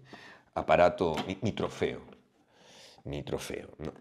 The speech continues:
Y mi mamá, de vez en cuando, cuando se genera la, alguna reunión familiar, siempre saca a colación el tema de: "Tú pudiste ser cantante si me hubieras hecho caso, Carlos Enrique".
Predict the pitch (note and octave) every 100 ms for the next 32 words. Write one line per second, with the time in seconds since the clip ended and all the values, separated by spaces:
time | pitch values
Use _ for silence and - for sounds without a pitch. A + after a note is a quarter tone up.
0 | - _ - - - - - - - F3
1 | F3+ D#3+ B2+ B2+ B2 A2+ G#2 G#2+ G2 G2+
2 | G2 F#2+ F#2 - D2+ D#2 D2 - E2 D#2+
3 | E2+ D#2+ D#2+ D2+ E2 F2 D#2 E2 E2 F2+
4 | E2 E2 E2 - - G2 F#2+ F2+ - F2
5 | F2+ F2 E2 D#2 - F#2 F2+ D#2 - E2+
6 | E2 D#2 - D#2 D#2 - _ A2 G2+ G#2+
7 | G#2 G2+ G2 G#2+ F2+ F#2 F2 F#2+ F2+ G2
8 | F#2+ - E2 D2 D2 D#2 D2 - D#2 E2
9 | D2 D#2 - D#2+ - - - A#1+ - -
10 | -